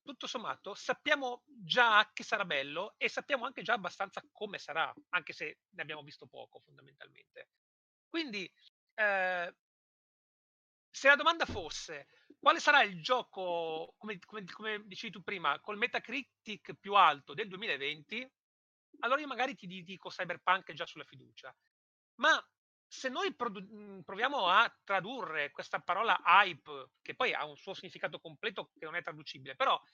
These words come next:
se vogliamo così alla, alla svelta tradurla con curiosità, mettiamola così, allora io ho una curiosità, eh, molto più forte su Infinite, perché sono veramente curioso di vedere cosa combinano.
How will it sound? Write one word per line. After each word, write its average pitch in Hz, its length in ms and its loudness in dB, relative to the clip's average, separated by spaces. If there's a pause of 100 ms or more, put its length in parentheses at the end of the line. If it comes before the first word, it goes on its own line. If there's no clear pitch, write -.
(120)
se - 160 -16
vogliamo 226 480 -4 (320)
così 175 280 -12 (360)
alla, 180 300 -2
alla 175 180 -4
svelta 165 440 0
tradurla 202 500 -6
con 214 280 -6 (240)
curiosità, 180 1160 -6
mettiamola 151 340 -18
così, 127 440 -18 (360)
allora 302 300 -2
io 254 200 -2
ho 180 80 2
una 196 160 -6
curiosità, 190 800 0 (420)
eh, 160 500 -2 (240)
molto 294 380 -4
più 214 120 -14
forte 190 340 0
su 175 140 -14
Infinite, 160 500 -12
perché 233 240 -6
sono 233 220 -12
veramente 240 600 -6
curioso 175 640 -12 (400)
di 226 80 -6
vedere 285 300 -6
cosa - 180 -12
combinano. 156 640 -8